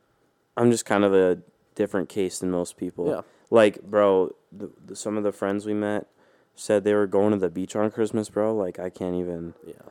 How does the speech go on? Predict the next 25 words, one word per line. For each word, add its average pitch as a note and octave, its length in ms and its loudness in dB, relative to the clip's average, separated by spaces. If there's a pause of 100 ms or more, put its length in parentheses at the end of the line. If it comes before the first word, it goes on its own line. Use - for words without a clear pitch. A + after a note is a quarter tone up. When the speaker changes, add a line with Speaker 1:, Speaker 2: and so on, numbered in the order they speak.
(180)
Speaker 1:
For B2 180 6
me, C3+ 200 12
that's G#2+ 320 6
what, F#2 320 2 (220)
for - 160 -2
me, G#2 140 4
that's F2+ 200 2
a E2+ 40 -8
vibe. D#2+ 400 -6
Speaker 2:
That's A2+ 220 -8
what F2+ 120 -6
you - 80 -8
Speaker 1:
But C3+ 160 10
that's G3+ 180 8
a G#3+ 60 8
Speaker 2:
want. E3+ 280 6
Speaker 1:
vibe D3+ 40 0
either D3+ 200 8
way. G#2 260 8
Like, G2 200 4
Speaker 2:
Yeah. G2+ 200 4 (100)
Speaker 1:
I, G#2 120 2
I - 20 6
enjoy G2+ 340 6
both. D#2 440 -8